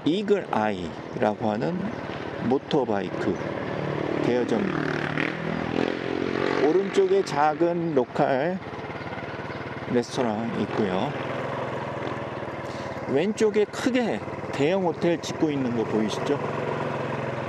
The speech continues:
저렇게 대형 호텔도 지어지고 있습니다. 아비살,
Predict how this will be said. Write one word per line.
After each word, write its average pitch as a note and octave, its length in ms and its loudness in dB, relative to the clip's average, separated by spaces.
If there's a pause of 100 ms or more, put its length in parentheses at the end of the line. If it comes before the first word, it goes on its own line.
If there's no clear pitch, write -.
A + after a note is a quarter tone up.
(340)
저렇게 D#3 300 2
대형 E3 440 2
호텔도 F3+ 640 2 (180)
지어지고 B2+ 460 2
있습니다. G#2 460 -4 (2500)
아비살, B2+ 1300 2